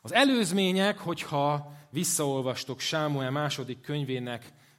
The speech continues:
tizenötödik fejezetétől kezdve néhány fejezetet, azt fogjátok látni, hogy az előzmények brutális előzmények. Dávidnak, a királynak, az Isten szíve szerint való férfinak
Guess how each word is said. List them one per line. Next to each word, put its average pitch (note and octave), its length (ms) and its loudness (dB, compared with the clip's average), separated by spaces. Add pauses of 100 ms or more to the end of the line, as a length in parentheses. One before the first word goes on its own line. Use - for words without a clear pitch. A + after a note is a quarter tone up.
(120)
tizenötödik C#3+ 720 -4
fejezetétől B2+ 840 -4
kezdve B2 300 -6
néhány B2 540 -2
fejezetet, A#2+ 840 -6 (1080)
azt F#3+ 180 0
fogjátok C#3+ 500 -2
látni, D#3 320 -2
hogy C#3 80 -4
az C3 100 -6
előzmények C#3+ 960 -2 (680)
brutális A2 1200 -6 (260)
előzmények. F#2+ 800 -10 (1600)
Dávidnak, F#3+ 760 4
a D3 80 -4
királynak, D#3+ 800 2
az - 180 -10
Isten E3 380 -4
szíve D3 400 -2
szerint C#3 440 -2
való C3+ 240 -2
férfinak B2+ 840 -6